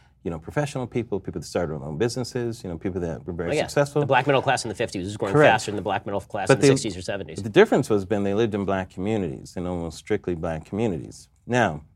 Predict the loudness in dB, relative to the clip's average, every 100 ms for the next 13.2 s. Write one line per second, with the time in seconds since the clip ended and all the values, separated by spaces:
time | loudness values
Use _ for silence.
0 | _ -4 -2 -2 0 0 0 0 0 -2
1 | -4 -6 -6 -6 -8 -4 0 0 0 -6
2 | -4 -2 -2 -4 -4 -8 -8 0 2 2
3 | 2 -2 -4 -8 -8 -8 -8 -10 -12 -8
4 | -4 -4 -6 -8 -12 -4 -2 -2 -4 -10
5 | -12 -20 -20 -20 _ _ 0 2 0 0
6 | -4 -4 -8 -6 -4 -2 -4 -4 -2 -2
7 | -4 -4 -2 -2 -2 -8 -10 -10 -8 -6
8 | -8 -10 -10 -10 -8 -10 -10 -16 -8 -4
9 | -2 -4 -12 _ _ _ _ _ -14 -2
10 | 0 4 2 2 2 2 2 0 0 -2
11 | -6 -8 -4 -2 0 -2 -4 -6 -4 -2
12 | -2 -2 0 0 -4 -4 -4 -4 -4 -4
13 | -4